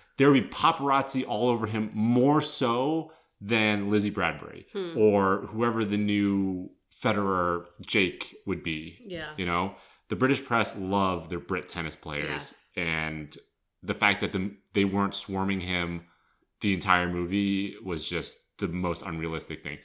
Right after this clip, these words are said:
Speaker 1: They would prefer talking to Peter Colt after the fourth round over an audience with the Queen.
Speaker 2: Well, so from my memory of the movie,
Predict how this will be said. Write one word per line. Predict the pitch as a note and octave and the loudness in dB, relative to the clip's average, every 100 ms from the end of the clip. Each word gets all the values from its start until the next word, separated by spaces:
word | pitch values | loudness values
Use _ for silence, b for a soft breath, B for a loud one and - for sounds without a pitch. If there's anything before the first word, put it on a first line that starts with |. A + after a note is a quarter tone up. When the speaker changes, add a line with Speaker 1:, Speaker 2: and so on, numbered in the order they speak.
| B - | B 2
Speaker 1:
They | D3+ G#3+ | 4 6
would | A3+ C3 - B B - | 4 0 -4 B B -4
prefer | C3+ - - C3+ A#2+ | -2 -2 4 6 6
talking | A2+ - A2 B2 | 4 0 0 -2
to | G#2+ | -8
Peter | - G#2+ G#2 | -6 -2 -2
Colt | - A2 A2+ | -2 -6 -6
after | F#2 G2 - A#2 | -4 -4 -2 -2
the | G2 | -2
fourth | - - A2 G#2+ - | -6 -4 -2 -2 -2
round | G2 G#2+ A2 - | 2 2 0 -2
over | A#2 G#2+ G#2 G2+ | 2 4 4 2
an | F#2 | 2
audience | E2+ F2 F2 E2+ - | -2 -2 -2 -6 -10
with | - | -18
the | |
Queen. | - - D2 - - B B B B B B B | -14 -12 -12 -14 -20 B B B B B B B
Speaker 2:
Well, | D4+ D#4+ C4 | -4 -2 -4
so | - D4+ C#4+ | -6 -6 -4
from | C#4+ | -4
my | C4+ | -4
memory | C4 C4+ C4+ | -2 -4 -4
of | C4+ | -4
the | B3+ | -4
movie, | A#3+ C#4+ G4+ A3 F#3 F3 - | -2 0 0 0 -2 -4 -6